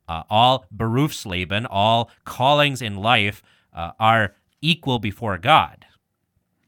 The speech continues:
And this then, uh, is kind of the genesis, and this is picked up by Calvinism, uh, and the Puritans, and then they kinda run with it. But really, um, Weber is more about the Puritans, he's more about the Quakers, he's more about the Mennonites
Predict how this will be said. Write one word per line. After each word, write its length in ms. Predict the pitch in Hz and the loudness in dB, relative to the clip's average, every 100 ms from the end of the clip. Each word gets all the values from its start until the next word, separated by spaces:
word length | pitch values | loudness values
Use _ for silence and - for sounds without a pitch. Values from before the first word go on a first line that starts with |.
| _ - | _ -10
And 240 | 123 117 113 | -2 0 2
this 220 | 156 - | 0 0
then, 400 | 123 127 123 113 _ _ - | 4 4 4 -4 _ _ -6
uh, 240 | 95 92 113 | -2 -2 -2
is 240 | 117 117 | -2 -2
kind 200 | - 117 | -4 -6
of 120 | 92 | -4
the 80 | 90 | -8
genesis, 760 | 92 123 151 147 92 82 - - | 0 0 0 -2 -6 -8 -10 -8
and 200 | 98 92 | -6 -6
this 120 | - | -6
is 100 | 104 - - | -8 -12 -12
picked 240 | 107 - 95 | -12 -8 -10
up 100 | - | -8
by 80 | |
Calvinism, 720 | 85 90 90 87 87 85 90 85 _ _ _ - | -8 -4 -4 -6 -8 -8 -10 -12 _ _ _ -10
uh, 140 | 80 | -6
and 160 | 92 87 | -6 -6
the 60 | |
Puritans, 520 | - 113 113 - 85 82 | -6 -4 -4 -4 -8 -8
and 100 | 87 | -6
then 100 | 82 | -6
they 100 | 80 | -6
kinda 240 | 95 78 | -8 -4
run 240 | 90 151 | 0 0
with 160 | 101 76 | -2 -8
it. 260 | 73 - - _ _ _ _ | -14 -20 -20 _ _ _ _
But 440 | 90 120 120 101 _ _ - | -2 4 4 4 _ _ -12
really, 600 | 110 180 139 95 87 85 _ - | -2 0 0 -2 -4 -8 _ -10
um, 460 | 87 80 76 71 _ _ _ _ _ - _ _ _ - | -8 -8 -12 -20 _ _ _ _ _ -20 _ _ _ -6
Weber 360 | 104 139 131 117 | 0 2 2 0
is 260 | 104 95 | -2 -4
more 200 | 107 120 | -2 0
about 340 | 107 98 92 - | 2 0 0 -4
the 60 | |
Puritans, 560 | - 107 113 120 127 120 | -10 -4 -4 -4 -10 -10
he's 160 | 92 | -10
more 120 | 95 95 | -6 -4
about 200 | 87 - | -6 -8
the 60 | |
Quakers, 540 | - 113 120 120 110 98 | -10 -6 -6 -6 -8 -10
he's 140 | 82 | -14
more 200 | 95 95 | -10 -8
about 240 | 87 85 | -6 -8
the 80 | 82 | -6
Mennonites 600 | 85 113 107 87 82 - | -4 -4 -4 -6 -6 -10